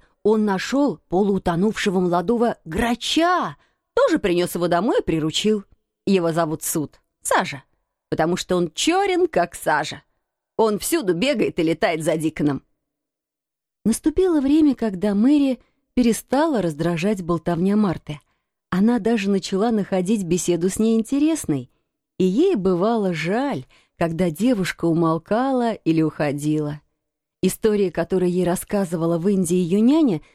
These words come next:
совсем не походили на истории Марты о домике в степи, где в четырёх комнатах жили четырнадцать душ, у которых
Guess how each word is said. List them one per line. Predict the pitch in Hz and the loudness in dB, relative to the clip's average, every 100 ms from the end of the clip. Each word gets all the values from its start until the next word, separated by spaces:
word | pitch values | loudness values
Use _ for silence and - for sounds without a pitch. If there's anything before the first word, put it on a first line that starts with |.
| _ | _
совсем | - 147 - 226 | -4 -4 0 2
не | 277 | 2
походили | 294 302 349 311 415 285 | 2 0 0 2 2 2
на | 180 185 | 2 0
истории | - 240 220 214 | 0 0 2 2
Марты | 220 220 180 - 165 - _ | 2 0 -2 -4 -8 -8 _
о | 160 | -2
домике | 156 175 156 156 | 2 2 2 -2
в | - | -8
степи, | - 156 - 170 233 - _ - | -4 -4 0 0 0 -2 _ -8
где | 156 160 | -2 -2
в | |
четырёх | - 147 160 160 | -2 -2 0 0
комнатах | - 165 202 180 160 143 | -2 0 0 0 -2 -2
жили | 165 170 160 - _ - | 0 2 0 -2 _ -6
четырнадцать | 170 - 175 165 156 - 170 139 | -4 0 0 2 0 -2 -4 -2
душ, | 147 202 160 - - _ - | 0 0 -2 -6 -12 _ -8
у | |
которых | 151 - 180 160 - | -4 -2 0 0 -2